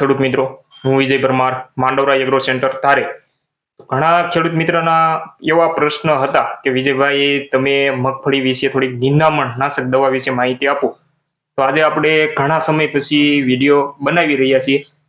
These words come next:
ને આજે આપણે જે ખેડૂત મિત્રના પ્રશ્ન હતા એ મુજબ આપણે વીડિયો શૂટ કરી રહ્યા છીએ.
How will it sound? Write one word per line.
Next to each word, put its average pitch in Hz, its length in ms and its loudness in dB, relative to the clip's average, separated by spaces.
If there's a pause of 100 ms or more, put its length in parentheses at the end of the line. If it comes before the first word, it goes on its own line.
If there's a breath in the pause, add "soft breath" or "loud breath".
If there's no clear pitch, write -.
(640)
ને 143 120 0 (200)
આજે 175 220 2
આપણે 135 300 0 (440)
જે 135 160 4
ખેડૂત 151 360 -2
મિત્રના 156 480 0 (220)
પ્રશ્ન 143 380 -2
હતા 147 220 -2 (460)
એ 147 220 0
મુજબ 147 300 0
આપણે 143 320 0
વીડિયો 135 420 0
શૂટ 143 180 2 (160)
કરી 175 300 4
રહ્યા 135 260 2
છીએ. 151 160 0